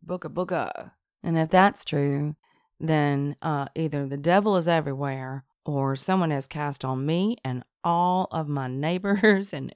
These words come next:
everyone out here. Come on, y'all. Sometimes a snake is a snake.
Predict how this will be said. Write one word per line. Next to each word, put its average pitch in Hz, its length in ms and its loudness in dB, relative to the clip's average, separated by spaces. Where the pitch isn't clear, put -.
everyone 175 500 2
out 160 160 -4
here. 151 120 -6
Come 180 220 0
on, 139 180 -4
y'all. - 320 -10
Sometimes 165 1000 0
a 330 120 0
snake 320 340 0
is 339 140 -6
a 330 120 -6
snake. 285 600 -6